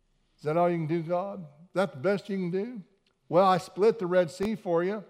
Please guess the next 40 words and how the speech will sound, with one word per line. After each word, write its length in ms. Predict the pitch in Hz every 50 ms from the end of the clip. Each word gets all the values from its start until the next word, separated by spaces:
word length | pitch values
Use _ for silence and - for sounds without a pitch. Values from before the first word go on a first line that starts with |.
| - _ _ _ _ _
Is 80 | - 120
that 160 | 135 160 170
all 140 | 190 190 196
you 140 | 190 202 196
can 180 | - 185 180
do? 280 | 180 190 233 262 247 180 -
What 160 | - 240 269
else 200 | 294 302 302 -
do 100 | - 311
you 100 | 277 262
want 180 | 262 254 254 240
God 220 | 226 226 240 240
to 60 | 240
do? 260 | 208 240 269 208 104 101 _ _ _ _ _ -
Well, 140 | 156 165 208
he 80 | 202
caused 340 | 175 - 175 180 175 160 135
water 340 | 147 165 180 202 208 190 165
to 60 | 160
come 220 | - 175 170 165
out 120 | 165 160 156
of 80 | 151
a 40 | 147
rock. 560 | 160 180 226 233 208 208 208 - - _ _ _
Is 120 | - 120 120
that 120 | 147 151
all 120 | 170 175
you 100 | 185 185
can 160 | 180 196 180 175
do? 300 | 185 196 214 233 214 175 - _ _ _ _ _ _ _ _ _ _ _ _ _ _ _ _ _ _ _ _ _ _ _ _ _ _ _ _ _ _ _ _ _ _ _ _ - -
I 180 | - 135 151 180
want 340 | 185 185 190 196 196 - -
some 360 | - 143 131 127 131 143 170
meat. 300 | 202 220 202 151 110 - _ _ _ _ _ _ _ _ _ _ _ _ _ _ _ _ _ _ _ _ _ _ _ _ _ _ _
Remind 360 | - 139 147 151 160 175 180 180
me 80 | 180 180
of 120 | 170 160
the 80 | 156 147
Arby's 360 | 156 175 185 185 175 156 -
commercial. 580 | - 131 123 123 110 107 104 - - 87 92